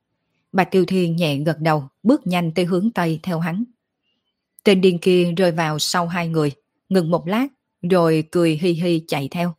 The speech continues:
Mấy người chạy ra mấy chục trượng,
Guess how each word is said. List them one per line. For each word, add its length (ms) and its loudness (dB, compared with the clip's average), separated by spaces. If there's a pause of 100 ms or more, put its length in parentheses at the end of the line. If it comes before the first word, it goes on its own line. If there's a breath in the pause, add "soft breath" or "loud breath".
(920)
Mấy 180 4
người 360 4
chạy 220 -2
ra 240 -2
mấy 200 -4
chục 280 0
trượng, 300 0